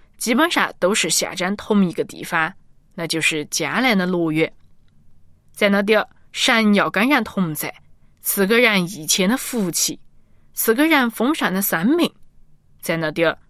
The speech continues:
再也没得疾病和痛苦。不过，弟兄姊妹不要忘记，这一切的恩典和福分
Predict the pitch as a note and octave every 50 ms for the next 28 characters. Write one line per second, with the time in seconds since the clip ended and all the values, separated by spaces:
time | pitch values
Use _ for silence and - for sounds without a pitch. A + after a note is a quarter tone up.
0 | _ _ - - - E3 D3 D#3+ F3 G3+ G#3+ A3+ B3 A3 A3 G3 F3+ F3 - -
1 | F#3 F3 D#3 - - - - - E3 - - - - - - - - E3 - -
2 | - - _ - - - _ _ - - - _ _ - - _ - _ - -
3 | - _ - - - - - - - G3 F#3+ F#3+ F#3+ F3+ F3 F3 - F3 - F#3
4 | F3+ G3 G3 - A#3+ A#3 F3+ - - - E3 D3+ B2+ - C3+ E3+ - - E3 D#3+
5 | - - - - - _ - - - - _ _ - - - _ - A3+ G3+ G3
6 | F#3+ F#3+ F#3 - - G#3 G#3+ B3+ - - G#3 G3 G#3+ A#3 A3+ - D4+ D4 - C4+
7 | G#3+ - - - G#3 G3 F3+ E3+ - F3 -